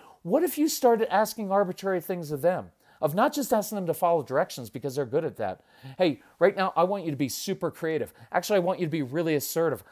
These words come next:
I want you to be bold and march and be assertive and do things the way your brother or sister does it," right? "I want you to build like they do. I want you to hyper-focus like they do." And then when they didn't do that well because that's not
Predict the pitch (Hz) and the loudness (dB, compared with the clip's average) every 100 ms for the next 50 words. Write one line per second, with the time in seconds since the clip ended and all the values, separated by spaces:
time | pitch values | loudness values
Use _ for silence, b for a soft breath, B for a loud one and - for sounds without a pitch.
0 | B 147 185 170 156 135 117 - 160 147 | B 0 0 -2 -2 -2 -2 4 6 6
1 | 139 117 110 151 139 - - b - 113 | 0 -4 2 4 4 0 -16 b -14 -2
2 | 143 123 - 151 139 107 b b 117 110 | -2 -2 0 2 2 -2 b b -12 -2
3 | 156 147 151 120 135 123 139 117 139 139 | -2 0 -4 -4 -2 0 0 0 4 4
4 | 117 92 175 165 - 98 98 87 - b | 2 -4 -4 -4 -6 -10 -12 -12 -20 b
5 | b b b 123 151 - B 156 185 147 | b b b 2 2 0 B 2 2 -2
6 | 123 - 180 170 127 117 - 113 120 127 | -4 4 6 6 2 -2 -6 -4 0 0
7 | 170 139 120 131 185 151 120 175 170 135 | 0 -6 -6 -2 -2 -2 -2 0 0 -6
8 | - 107 - 101 92 80 B 143 143 - | -6 -8 -6 -8 -8 -14 B -18 -8 -4
9 | 156 139 226 269 247 247 233 233 151 254 | -4 2 2 4 4 4 2 0 0 0
10 | 226 175 208 226 185 180 175 135 202 170 | 0 -4 -2 0 4 4 2 2 4 4
11 | 147 151 170 147 202 190 - 196 196 190 | 2 -2 -2 0 4 4 2 -4 -2 -2